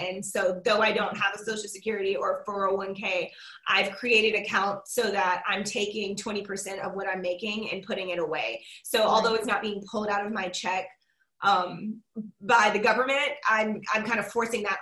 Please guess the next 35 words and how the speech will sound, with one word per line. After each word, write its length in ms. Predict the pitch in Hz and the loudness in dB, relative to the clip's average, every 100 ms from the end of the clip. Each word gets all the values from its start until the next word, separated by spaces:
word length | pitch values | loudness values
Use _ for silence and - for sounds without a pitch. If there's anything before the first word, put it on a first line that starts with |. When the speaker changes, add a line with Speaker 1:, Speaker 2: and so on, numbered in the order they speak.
| 208 | -2
Speaker 1:
onto 220 | 208 254 | -2 -2
myself 460 | 247 262 269 269 285 | -2 0 2 2 0
so 300 | - 226 202 | -4 -2 0
that 380 | 190 185 185 180 _ _ _ _ _ - - - | 0 0 0 -4 _ _ _ _ _ -20 -12 0
I'm 160 | 240 247 | 2 4
still 220 | - 254 | 4 4
setting 300 | 254 240 233 | 4 2 2
myself 500 | 208 202 214 202 - - | -2 -2 -2 -2 -2 -4
up 300 | 208 196 - - _ _ | 0 0 -2 -12 _ _
in 160 | 208 226 | 0 0
the 60 | 220 | 0
Speaker 2:
Mm-hmm. 380 | 190 - 220 | -2 -6 -6
Speaker 1:
same 280 | 214 208 208 196 | -4 -4 -4 -8
w-, 220 | 190 214 208 | -4 -4 -4
not 240 | 262 285 - | 2 2 4
in 80 | 247 | 0
the 80 | |
same 380 | 226 - 196 - | 2 2 2 0
way, 160 | - 202 | -2 0
obviously, 460 | 202 202 202 196 190 | 0 0 -4 -2 -2
but 360 | 202 220 208 - - - - | 4 6 6 2 -6 -10 -2
as 180 | - 190 | 2 2
Speaker 2:
Mm-hmm. 80 | - | 0
Speaker 1:
close 800 | - - 262 269 254 - - - - | -2 0 6 8 8 6 2 -6 0
to, 500 | 277 247 226 220 - | 2 2 2 0 2
um, 440 | 214 208 208 220 | 4 4 2 -2
normal 520 | 226 226 214 196 185 - | 0 2 0 0 -2 0
as 200 | 214 202 196 | 0 -2 -4
Speaker 2:
Yeah. 80 | 226 | -2
Speaker 1:
possible. 380 | 202 185 190 185 - | 0 0 -2 -4 -6
I 60 | 214 | -4
think 200 | 220 226 | -2 0
that 80 | 233 | 0
Speaker 2:
Yeah. 140 | 196 | 2
Speaker 1:
that's 120 | 185 | 0